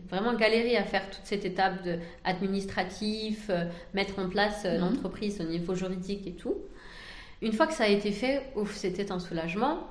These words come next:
Speaker 1: J'ai commencé à créer mes produits. Là, c'était aussi une partie de plaisir pour moi parce que j'adore faire ça.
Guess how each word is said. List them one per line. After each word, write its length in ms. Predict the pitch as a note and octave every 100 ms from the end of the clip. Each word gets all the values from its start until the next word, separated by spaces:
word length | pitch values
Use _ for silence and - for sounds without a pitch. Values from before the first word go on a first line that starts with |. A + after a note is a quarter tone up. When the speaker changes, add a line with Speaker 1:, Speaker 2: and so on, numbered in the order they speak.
| -
Speaker 1:
J'ai 220 | F3+ F3
commencé 340 | A3+ A#3 A#3
à 60 | G#3+
créer 240 | G#3+ -
mes 120 | G#3 G3+
produits. 380 | - G#3 A3+
Là, 140 | A#3+ A#3
c'était 240 | G3+ F3+
aussi 220 | G3 G3 A3+
une 80 |
partie 240 | G#3+ G#3+ G#3+
de 40 |
plaisir 340 | - G#3 G3+ G3+
pour 140 | F#3+
moi 100 | A3+
parce 120 | B3+
que 100 | -
j'adore 380 | F3 E3+ F3+ F#3
faire 180 | - -
ça. 200 | -